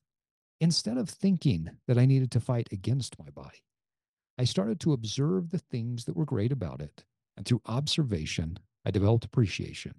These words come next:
and from appreciation, I moved towards love. When you love something, you will take care of it. You don't have to fall in love with yourself overnight.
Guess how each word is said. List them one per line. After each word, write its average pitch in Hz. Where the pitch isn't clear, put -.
and 101
from 107
appreciation, 85
I 113
moved 107
towards 71
love. 76
When 127
you 208
love 156
something, 85
you 90
will 104
take -
care 67
of 76
it. 64
You 147
don't 196
have -
to 120
fall 117
in 101
love 95
with 80
yourself 76
overnight. 85